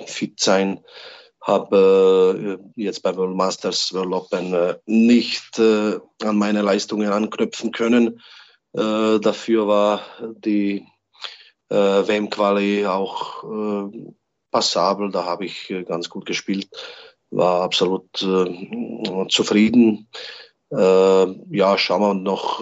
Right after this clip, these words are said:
was sich ergibt, äh, bis Q-School ein paar eda-Turniere und, und, äh, Vorbereitung auf Q-School und dann, äh, schauen wir, äh, was da zu machen ist. Äh, und, äh, dann, äh,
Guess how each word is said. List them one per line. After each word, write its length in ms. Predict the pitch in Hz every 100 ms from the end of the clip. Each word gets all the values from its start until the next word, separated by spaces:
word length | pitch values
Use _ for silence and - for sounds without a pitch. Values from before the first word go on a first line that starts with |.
| 101 95
was 140 | 92
sich 180 | 107 -
ergibt, 520 | 156 101 90 - -
äh, 280 | 95 92 87 _ _ _ _ _ - 95
bis 200 | - -
Q-School 460 | - 101 - - 95
ein 160 | 90 87
paar 160 | 87
eda-Turniere 800 | 90 90 87 - 92 95 92 90
und, 320 | 90 87 - - - - - - -
und, 320 | 90 82 82
äh, 720 | 90 90 90 92 92 87 82 -
Vorbereitung 720 | - - 90 85 87 85 82
auf 160 | 80 80
Q-School 500 | 78 78 - 82 80
und 200 | 80 73
dann, 220 | 85 78
äh, 440 | 78 76 78 80 -
schauen 440 | - - 80 76
wir, 220 | 78 - _ _ - _ _ _
äh, 540 | - 90 92 90 87 85
was 320 | 87 - -
da 320 | 90 85 82
zu 160 | - 87
machen 400 | 82 82 - 92
ist. 360 | 107 - - _ -
Äh, 480 | 113 104 101 101 95 - _ _ - - _ - - - _ _ _ _ _ _
und, 480 | - 120 127 127 113
äh, 520 | 120 117 117 104 98
dann, 340 | - 95 98 98
äh, 540 | 95 95 95 95 90